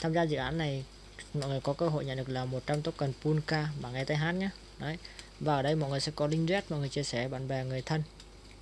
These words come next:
Đây, mọi người sẽ có link red luôn. Dự án này làm khá đơn giản. Đây là contract của nó nhé, mọi người copy của mọi người dán vào. Hình như là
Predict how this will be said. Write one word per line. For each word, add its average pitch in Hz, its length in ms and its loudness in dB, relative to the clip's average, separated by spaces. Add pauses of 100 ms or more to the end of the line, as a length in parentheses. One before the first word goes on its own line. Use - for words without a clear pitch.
(140)
Đây, 147 120 2
mọi - 280 -8
người 135 100 -4
sẽ 135 120 0
có 139 120 2
link 156 180 2
red 160 160 2
luôn. 170 140 4 (2500)
Dự 139 100 0
án 135 200 2
này 156 100 2
làm 147 220 2
khá 147 180 -4
đơn 165 160 2
giản. 135 200 -2 (400)
Đây 156 100 4
là 156 60 6
contract 156 440 0
của 139 100 -2
nó 127 80 0
nhé, 160 240 0
mọi 143 120 -2
người 135 120 -6
copy 156 400 0
của 147 100 -8
mọi 135 140 -6
người 143 140 -2
dán 139 180 -2
vào. 147 120 0 (4000)
Hình 147 200 4
như 170 140 8
là 143 460 6